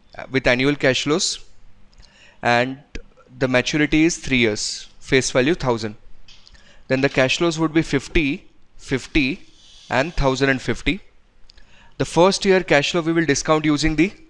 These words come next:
first year spot rate. So this will be one plus eight percent raised to one, one plus eight percent raised to two. Oh, I'm so sorry, one plus nine percent raised to two.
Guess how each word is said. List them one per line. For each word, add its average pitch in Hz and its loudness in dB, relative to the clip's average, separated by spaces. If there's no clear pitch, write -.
first 147 2
year 143 4
spot 120 0
rate. 151 -2
So - -6
this 127 -4
will 151 0
be 156 4
one 143 2
plus 151 2
eight 139 0
percent 139 -4
raised 127 -2
to 143 -6
one, 123 0
one 139 2
plus 139 2
eight 131 0
percent 131 -4
raised 120 -2
to 135 -8
two. 139 -4
Oh, 120 -4
I'm 113 -4
so - -10
sorry, 113 -4
one 127 0
plus - 2
nine 135 0
percent 143 -4
raised 123 -2
to 131 -4
two. 180 -4